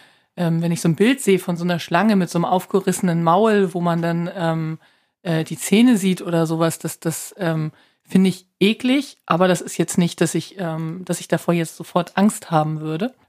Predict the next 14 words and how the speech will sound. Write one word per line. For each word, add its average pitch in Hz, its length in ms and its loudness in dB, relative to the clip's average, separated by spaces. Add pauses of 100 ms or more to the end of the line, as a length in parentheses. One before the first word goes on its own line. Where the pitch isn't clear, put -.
Ähm, 170 460 0
wohingegen, 185 500 2
wenn 180 160 2
so 180 140 -6
eine 175 160 0
Schlange 233 360 2
sich 170 180 -6
schlängelt, 208 460 2
habe 185 160 -4
ich - 80 -8
mehr 214 240 2
Angst. 208 240 -4
Das 185 140 -2
heißt, 190 220 0